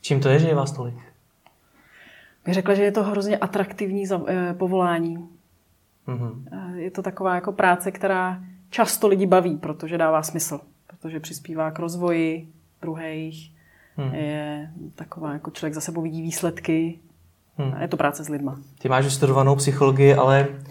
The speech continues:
Speaker 1: jsou do toho koučování nízký vstupní bariéry? Může koučem stát kdokoliv?
Speaker 2: No tak koučem se může stát kdokoliv už proto, že to nemá žádnou regulaci. To znamená,
Speaker 1: Hmm.
Speaker 2: když o sobě kdokoliv řekne, že je kouč, tak, tak je prostě kouč.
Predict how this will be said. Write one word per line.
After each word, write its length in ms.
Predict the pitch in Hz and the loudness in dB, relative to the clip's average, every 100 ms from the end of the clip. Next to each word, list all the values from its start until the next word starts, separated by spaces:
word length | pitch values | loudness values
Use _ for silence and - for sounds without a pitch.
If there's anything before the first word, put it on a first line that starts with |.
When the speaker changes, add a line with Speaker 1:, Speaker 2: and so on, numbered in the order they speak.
| - - - | -8 -8 -4
Speaker 1:
jsou 340 | - - 139 | 0 4 6
do 120 | 139 | 6
toho 300 | 139 143 151 151 | 6 6 6 6
koučování 680 | 147 135 143 135 131 139 | 2 2 2 4 4 2
nízký 400 | 143 131 131 - | 0 -2 -2 -6
vstupní 360 | 131 - - 135 | -8 -6 -4 -2
bariéry? 500 | 135 127 117 113 139 - - | 0 0 -2 -4 -10 -12 -8
Může 220 | 123 123 | -4 -2
koučem 340 | 123 120 120 | -2 -2 -2
stát 220 | 117 113 | -2 -2
kdokoliv? 440 | 123 120 123 113 - - _ _ _ _ - - - - - | -2 -4 -4 -8 -8 -20 _ _ _ _ -20 -20 -20 -4 8
Speaker 2:
No 80 | 294 | 8
tak 140 | 269 | 10
koučem 260 | 269 269 302 | 6 8 12
se 80 | |
může 200 | 302 285 | 12 10
stát 220 | 294 294 240 | 10 8 8
kdokoliv 380 | 240 269 277 | 8 8 6
už 160 | 277 269 | 6 0
proto, 400 | - 254 254 269 | 6 6 8 6
že 280 | 247 262 254 254 | 8 8 8 6
to 100 | 254 | 6
nemá 300 | 240 240 226 | 10 10 10
žádnou 300 | 233 233 226 | 10 8 8
regulaci. 380 | 220 247 233 | 6 6 4
To 80 | 196 | 0
znamená, 280 | 185 185 190 | 2 4 6
Speaker 1:
Hmm. 80 | 196 | 6
Speaker 2:
když 160 | 190 | 2
o 20 | - | 2
sobě 200 | 202 208 | 6 8
kdokoliv 400 | 208 226 269 220 | 10 10 8 8
řekne, 300 | 214 214 208 | 6 6 6
že 100 | 208 | 8
je 100 | 202 | 8
kouč, 440 | 202 190 196 - | 10 10 10 4
tak, 240 | 208 202 - - | 2 0 -8 -6
tak 160 | - 180 | -4 -2
je 60 | |
prostě 300 | 202 190 - | -2 -2 -4
kouč. 520 | 208 185 180 247 - | 2 4 4 0 -10